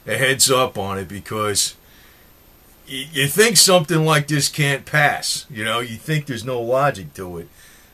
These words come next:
But when it comes to money, and, you know, the ones that want the, want to keep their revenue stream going, they'll, they'll,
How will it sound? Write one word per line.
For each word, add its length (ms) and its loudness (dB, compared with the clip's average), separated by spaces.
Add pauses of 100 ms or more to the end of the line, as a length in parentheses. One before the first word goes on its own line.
(180)
But 380 2
when 120 -4
it 100 -6
comes 280 0
to 100 -4
money, 460 0
and, 240 -6
you 120 -6
know, 200 -2
the 80 -6
ones 280 -6
that 340 -2
want 440 -8
the, 300 -12 (200)
want 200 -10
to 60 -14
keep 240 -14
their 180 -8 (280)
revenue 400 -6
stream 420 -12
going, 320 -8 (800)
they'll, 380 -6
they'll, 240 -10